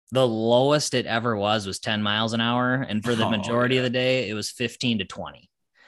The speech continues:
Speaker 1: And for
Speaker 2: Perfect.
Speaker 1: whatever reason, it was always in your face or a slice wind. Never had it at the back, not one time.
Speaker 2: Of course.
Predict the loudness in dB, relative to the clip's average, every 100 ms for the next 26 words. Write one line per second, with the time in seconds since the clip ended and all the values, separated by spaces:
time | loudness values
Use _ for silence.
0 | -4 2 4 6 6 6 4 4 4 2
1 | 0 0 0 -2 _ _ _ _ -8 -6
2 | -6 0 4 4 6 4 4 4 2 2
3 | 2 2 2 0 -2 0 0 -2 0 0
4 | -2 -4 -6 -8 -20 -20 -8 0 2 0
5 | -4 -6 0 2 4 4 4 4 0 -2
6 | -2 2 2 0 -2 -4 -2 -2 -2 -2
7 | -2 -4 -6 -12 -10 -4 -2 -4 -8 -14